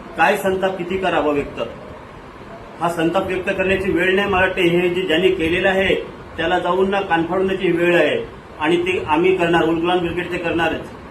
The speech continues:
पोलीस प्रशासनाने याच्यावरती लक्ष द्या-, द्यावं ह्या प्रकरणावरती,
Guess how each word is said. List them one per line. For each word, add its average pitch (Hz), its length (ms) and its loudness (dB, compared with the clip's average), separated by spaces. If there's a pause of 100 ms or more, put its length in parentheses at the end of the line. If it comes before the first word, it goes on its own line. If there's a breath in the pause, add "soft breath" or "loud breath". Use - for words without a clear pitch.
(840)
पोलीस 185 240 2
प्रशासनाने 190 520 0 (580)
याच्यावरती 190 440 4
लक्ष 190 220 0
द्या-, 190 320 2
द्यावं 185 400 4 (420)
ह्या 156 200 2
प्रकरणावरती, 185 960 -2